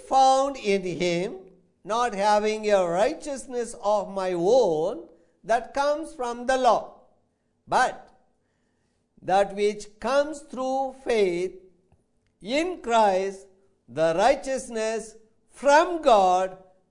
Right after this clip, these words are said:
that depends on faith." So clear, it is so transparent.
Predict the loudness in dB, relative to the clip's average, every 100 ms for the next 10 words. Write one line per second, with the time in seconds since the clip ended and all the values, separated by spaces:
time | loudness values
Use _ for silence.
0 | -2 4 6 8 8 4 -10 -20 -4 -4
1 | -2 -2 -2 -4 -8 -8 -2 0 0 -2
2 | -4 -10 -12 -10 -8 -10 -20 _ _ _
3 | _ -20 -10 0 2 2 -2 -4 0 2
4 | 2 -2 -8 -12 -16 -10 -4 -2 -2 -6
5 | -8 -2 -2 -2 -10 -12 -12 -16 _